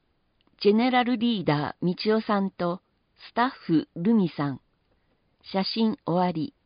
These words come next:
キャラクターナビちゃんもところどころに掲載されていますが、説明は省略させていただきます。クエスチョン。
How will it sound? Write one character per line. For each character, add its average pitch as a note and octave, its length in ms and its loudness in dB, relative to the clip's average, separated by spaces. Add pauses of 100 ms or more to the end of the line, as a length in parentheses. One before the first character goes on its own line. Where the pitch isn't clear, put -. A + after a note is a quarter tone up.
(1040)
キ A3 140 -2
ャ - 20 2
ラ C4 140 2
ク - 140 -14
タ G#3 180 2
ー F3+ 60 2
ナ G#3 180 4
ビ C4 140 -4
ち A3 120 -2
ゃ F#3+ 60 4
ん F#3+ 100 4
も E3+ 300 2
と G#3+ 120 -2
こ B3+ 120 2
ろ B3+ 100 2
ど B3 140 0
こ A3+ 120 0
ろ F#3+ 120 2
に F3+ 280 2
掲 A#3+ 220 0
載 B3 180 -2
さ B3 120 0
れ A3+ 140 -4
て - 80 -6
い G#3+ 100 -2
ま G#3 160 -2
す - 120 -16
が、 D#3+ 240 -4 (460)
説 A3 240 -4
明 A3 280 4
は G3+ 260 0
省 B3 240 0
略 B3 220 -2
さ A3+ 120 -4
せ A3+ 160 -2
て G#3 120 0
い G#3+ 80 -2
た G#3+ 120 0
だ G3+ 140 0
き - 160 -4
ま F#3+ 160 0
す。 - 60 -12 (3000)
ク B3+ 160 2
エ C#4 80 4
ス - 20 -2 (160)
チ G3 100 -2
ョ E3+ 180 2
ン。 - 80 -10